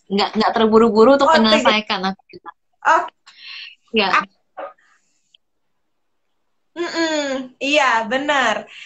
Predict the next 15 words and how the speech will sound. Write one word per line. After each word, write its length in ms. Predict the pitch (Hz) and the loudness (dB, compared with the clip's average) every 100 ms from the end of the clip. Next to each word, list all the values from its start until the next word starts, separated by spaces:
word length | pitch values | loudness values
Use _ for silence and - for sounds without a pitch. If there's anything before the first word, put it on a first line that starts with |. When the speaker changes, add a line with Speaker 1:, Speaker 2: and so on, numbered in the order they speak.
| - | -20
Speaker 2:
Jadi 400 | - 240 240 330 | -4 0 0 0
itu 80 | 359 | -2
kan, 200 | 370 415 427 427 - _ _ - | -2 -2 -4 -10 -20 _ _ -4
eh, 600 | 262 254 254 254 254 240 226 | 0 2 2 2 2 0 0
saat 400 | - 226 - 233 - | -2 -2 0 0 -2
itu 400 | 240 - 320 349 - | -8 -6 -4 -4 -4
pertama 400 | 262 254 226 220 | -4 -2 -4 -4
kali 400 | - 208 226 254 | -2 0 0 -2
dalam 320 | 220 196 202 | -2 0 -2
seumur 400 | 220 233 220 214 | -4 -6 -6 -6
hidupku, 640 | 226 202 208 208 - 254 - | -8 -8 -8 -8 -4 -2 -2
aku 380 | 214 - - 269 | -4 -8 -8 -4
menyelesaikan 1200 | 247 269 294 320 294 294 - 262 240 254 254 240 | 0 0 0 0 0 -2 -6 -6 -6 -4 -4 -4
bacaan 480 | 214 208 240 240 247 | -6 -6 -6 -6 -6
tiga 320 | 247 214 233 | -10 -6 -6